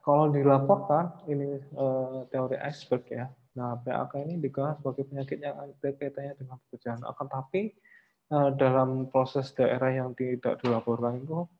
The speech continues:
misalkan ada upaya mandik, namun hubungan sebab akibatnya timbulnya penja-, penyakit tidak jelas, kemudian ada gejala, tapi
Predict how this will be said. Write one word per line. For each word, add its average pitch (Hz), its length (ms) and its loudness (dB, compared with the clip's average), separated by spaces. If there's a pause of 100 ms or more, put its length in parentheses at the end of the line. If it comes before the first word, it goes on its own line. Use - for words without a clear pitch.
(600)
misalkan 139 400 2
ada 131 160 2
upaya 135 320 4
mandik, 147 400 2
namun 139 400 -2
hubungan 131 240 -2
sebab 131 320 -4
akibatnya 131 400 -4
timbulnya 139 480 -2
penja-, 123 420 -6 (140)
penyakit 139 320 -4
tidak 131 240 -6
jelas, 135 720 0 (560)
kemudian 123 400 -2 (400)
ada 135 80 -2
gejala, 127 640 2
tapi 190 480 -2